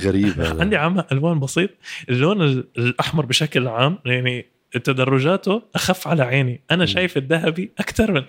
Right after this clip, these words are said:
Speaker 2: يعني شايف إنه
Speaker 1: مم.
Speaker 2: فيه شوية بينك، بس مش زي لعيونك العادية. <laughs> شوف إنه فيه بينك.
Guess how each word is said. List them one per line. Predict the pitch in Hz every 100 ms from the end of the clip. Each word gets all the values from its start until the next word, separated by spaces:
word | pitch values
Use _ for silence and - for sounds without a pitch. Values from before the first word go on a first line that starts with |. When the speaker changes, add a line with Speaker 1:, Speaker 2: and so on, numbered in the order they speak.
| - -
Speaker 2:
يعني | 131 131
شايف | 208 247 247
إنه | 160 160 143 -
Speaker 1:
مم. | 117
Speaker 2:
فيه | 104 247
شوية | - 190 190
بينك، | 214 240 175
بس | - 190
مش | 240 - -
زي | 156 156
لعيونك | 156 123 170 160 156
العادية. | 120 143 165 127 151
<laughs> |
شوف | - 226 220
إنه | 190 165
فيه | 170
بينك. | 156 151